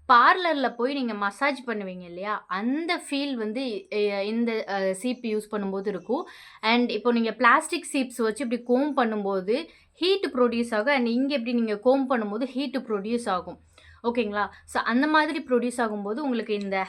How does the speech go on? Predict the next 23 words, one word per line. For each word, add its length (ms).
ஹேரோட 680
எண்டுல 540
இங்க 180
வந்து 260
ஸ்பிளிட் 500
எண்ட்ஸ் 240
வரும். 340
ஸ்ப்ளிட் 300
எண்ட்ஸ் 260
வரும். 420
But 200
இந்த 440
மாதிரி, 580
அ, 180
நீம் 540
வுட்டன் 340
கோம்பு 160
நீங்க 260
யூஸ் 240
பண்ணும்போதோ, 420
இல்ல 200
நார்மல் 460
வுட்டன் 260